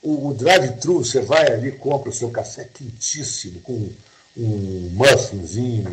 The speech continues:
gostoso. Aí vem o, o, como você falou, o Black Bo-, o,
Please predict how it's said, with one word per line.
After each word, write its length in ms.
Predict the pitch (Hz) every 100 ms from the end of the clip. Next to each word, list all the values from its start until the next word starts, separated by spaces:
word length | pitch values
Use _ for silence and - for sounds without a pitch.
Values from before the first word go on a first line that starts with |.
| 85
gostoso. 720 | 90 - - 131 127 110 98 - _ - -
Aí 300 | 120 123 147
vem 280 | 120 147 151
o, 120 | 147
o, 680 | 117 127 120 113 107 101 92
como 220 | - 101 92
você 140 | -
falou, 540 | - 87 110 110 98
o 40 | 92
Black 340 | 101 110 -
Bo-, 160 | - -
o, 520 | 95 92 85 82 76